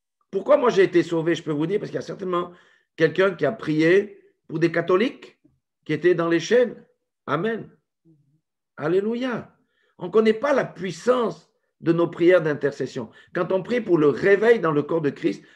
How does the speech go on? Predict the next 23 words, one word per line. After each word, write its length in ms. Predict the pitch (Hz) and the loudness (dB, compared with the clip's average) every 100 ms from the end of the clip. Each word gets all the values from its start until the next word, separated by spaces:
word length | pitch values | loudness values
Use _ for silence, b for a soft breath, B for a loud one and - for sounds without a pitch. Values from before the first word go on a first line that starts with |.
| - | -6
je 100 | 160 | -2
vous 240 | 170 165 | 0 0
assure 380 | 165 - 233 247 | 0 -2 -4 0
qu'il 80 | 214 | 4
y 40 | |
a 40 | 160 | 4
des 140 | 156 | 2
milliers, 560 | 147 196 269 269 - - | -4 -4 -2 2 2 2
des 140 | 170 | 0
dizaines 360 | 131 214 226 202 | 0 2 4 4
de 80 | |
milliers 240 | 185 180 196 | 2 4 2
de 80 | 175 | 2
personnes 540 | 170 160 - 185 185 b b b | -2 -2 2 0 0 b b b
que 80 | - | 0
le 80 | 160 | 0
Seigneur 440 | 165 156 156 180 | 2 0 2 2
va 140 | 151 135 | 2 -2
toucher 420 | - 160 156 185 | -2 -4 2 2
pour 160 | - 117 | 2 -2
qu'elles 160 | 135 | -2
se 80 | 143 | 0
réveillent. 500 | 127 156 202 202 | 0 2 2 -2